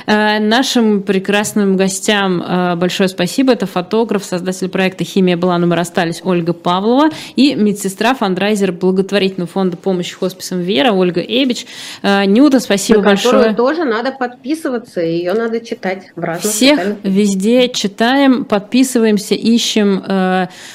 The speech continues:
Speaker 1: добавляем, э, отправляем сердечки, э, любовь,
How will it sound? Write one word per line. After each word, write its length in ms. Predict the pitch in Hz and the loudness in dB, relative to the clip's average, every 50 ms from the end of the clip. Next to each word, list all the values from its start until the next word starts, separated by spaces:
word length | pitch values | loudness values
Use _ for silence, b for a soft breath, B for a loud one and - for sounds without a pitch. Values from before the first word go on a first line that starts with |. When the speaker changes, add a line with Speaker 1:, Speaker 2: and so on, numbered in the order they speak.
| B B | B B
Speaker 1:
добавляем, 880 | 185 196 185 202 196 185 196 202 214 220 220 214 208 196 190 190 180 | -2 2 2 2 2 2 2 2 2 2 2 2 2 2 2 0 0
э, 200 | - - 190 185 | 0 -2 -2 -2
отправляем 440 | 175 175 - 196 190 190 190 185 185 | -2 -2 -2 0 0 2 2 0 0
сердечки, 960 | 185 - 190 190 185 190 220 233 233 - - - - 196 190 190 190 185 180 - - | -2 -4 -6 -4 -2 2 2 2 2 0 -4 -4 -2 0 0 2 2 0 -2 -2 -4
э, 520 | 180 180 185 180 175 180 175 175 175 170 - - - | -4 -2 -2 0 0 0 0 0 0 -2 -4 -6 -8
любовь, 540 | 175 175 180 180 175 170 180 190 196 196 190 | -6 -2 -2 -2 -2 0 0 0 0 0 -2